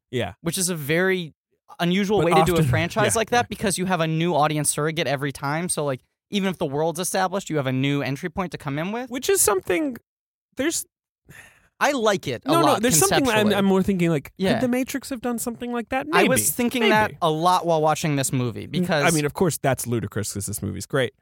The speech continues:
Speaker 1: But, uh, you know, I think, like, if you made a Matrix four, let's say, you
Speaker 2: Sure.
Speaker 1: know, let's say Warner Brothers goes to the Wachowskis and they're like, "Guys, we want, it's time, and we think we, you know, we really need a,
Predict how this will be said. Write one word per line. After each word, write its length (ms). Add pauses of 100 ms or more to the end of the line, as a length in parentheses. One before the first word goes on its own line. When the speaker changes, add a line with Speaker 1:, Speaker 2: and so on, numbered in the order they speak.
(240)
Speaker 1:
But, 220
uh, 280 (280)
you 160
know, 100
I 100
think, 240
like, 140
if 100
you 80
made 160
a 60
Matrix 420
four, 600 (280)
let's 240
say, 340
you 60
Speaker 2:
Sure. 200
Speaker 1:
know, 80
let's 240
say 300
Warner 300
Brothers 280
goes 200
to 60
the 60
Wachowskis 560
and 80
they're 0
like, 220
"Guys, 280
we 80
want, 360 (520)
it's 220
time, 440
and 240
we 120
think 240
we, 120
you 180
know, 100
we 120
really 300
need 200
a, 100